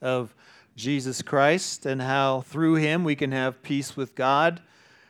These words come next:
and hope for today and tomorrow, how we receive forgiveness of sin,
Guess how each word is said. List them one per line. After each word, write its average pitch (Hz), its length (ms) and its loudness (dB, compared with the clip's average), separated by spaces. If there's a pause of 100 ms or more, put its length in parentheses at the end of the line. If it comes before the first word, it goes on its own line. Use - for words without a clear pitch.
(280)
and 123 160 -4
hope 151 340 2
for 143 140 -4
today 143 360 2
and 143 120 -2
tomorrow, 139 560 4
how 139 160 4
we 139 100 4
receive 135 420 -4
forgiveness 139 520 -4
of 131 120 -4
sin, 170 480 -2